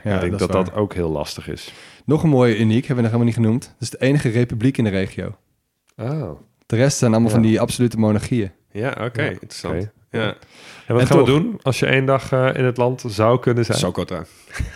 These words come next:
Speaker 2: Ja?
Speaker 3: <laughs> Hands down, ja.
Speaker 2: Oh, echt?
Speaker 3: Ja.
Speaker 2: Oh nee, ik zou toch naar, eh, naar Sanaa gaan, naar de oude stad.
Speaker 3: Ja.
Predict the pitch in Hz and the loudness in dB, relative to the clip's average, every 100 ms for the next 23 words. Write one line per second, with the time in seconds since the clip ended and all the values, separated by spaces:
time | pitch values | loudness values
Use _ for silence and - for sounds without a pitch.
0 | - - 113 302 95 90 95 90 90 - | -6 2 2 2 -2 -4 -4 -6 -8 -10
1 | - - 143 156 175 - - 98 - _ | -10 -2 0 2 0 -4 -4 -4 -4 _
2 | _ _ _ _ - _ - 113 107 104 | _ _ _ _ -20 _ -4 0 0 0
3 | 113 110 127 127 123 120 117 113 113 110 | -2 -2 -4 -2 0 0 0 0 0 -2
4 | 110 - 104 92 - 90 78 85 92 95 | -6 -6 -6 -6 -8 -14 -12 -10 -8 -8
5 | 92 - - - - 98 101 95 | -8 -8 -10 -10 -16 -10 -8 -10